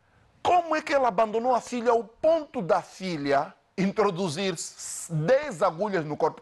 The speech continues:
Isso aqui, nem mesmo mudo percebe isso, tão pouco o diabo interpreta isto. Essa conversa, nem o boi dorme, o inglês também já não vê.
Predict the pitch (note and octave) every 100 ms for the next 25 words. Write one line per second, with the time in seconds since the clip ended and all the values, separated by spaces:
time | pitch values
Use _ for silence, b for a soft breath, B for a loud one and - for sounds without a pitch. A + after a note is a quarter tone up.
0 | - C3+ - F3 - E3 E3 F#3+ B B
1 | C#3+ G3 E4+ D#4 F3+ F#3 A#3+ F3 E3 D#3
2 | D3+ F3+ D#3 B2+ E3 - B B _ -
3 | G3 - A#3 A3+ C#3+ E3 G3+ - E3 A#3+
4 | B3 - C#4 - G3+ D#3 B3+ C#4 B3 A#3
5 | G3+ A3+ - D4 D4 D4+ A#3 A3+ - A#2
6 | b b b - A#3+ B3 A3+ F#3 B3+ C4
7 | B3 D#4 C4+ D#3 A#3 A3+ B2+ E3+ B3 A3
8 | A3 A3 C4 - B3 C#4 C4+ C#4+ G#3+ F#3+
9 | F3+ B2